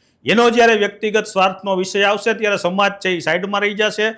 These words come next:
અને વ્યક્તિગત પછી આર્થિક ફાયદો હોય કે રાજકીય ફાયદો હોય લઈને એ ખૂણામાં બેસી જાય. આ, આ વર્ષોથી આપણે જોઈએ છીએ. સમાજ બધાય ઠેરના ઠેર છે.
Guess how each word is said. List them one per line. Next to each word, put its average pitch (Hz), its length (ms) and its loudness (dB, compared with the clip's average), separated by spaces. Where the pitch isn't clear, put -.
અને 170 140 -4
વ્યક્તિગત 226 640 0
પછી 208 200 -6
આર્થિક 180 480 0
ફાયદો 202 260 0
હોય 208 160 0
કે 202 100 -2
રાજકીય 196 360 -2
ફાયદો 202 300 -2
હોય 196 120 0
લઈને 202 380 0
એ 185 40 -4
ખૂણામાં 185 320 -2
બેસી 170 200 -4
જાય. 107 200 -8
આ, - 40 -8
આ 156 80 4
વર્ષોથી 262 440 2
આપણે 254 240 2
જોઈએ 196 320 2
છીએ. - 160 -16
સમાજ 226 340 2
બધાય 220 280 2
ઠેરના 226 400 2
ઠેર 151 260 -4
છે. - 200 -20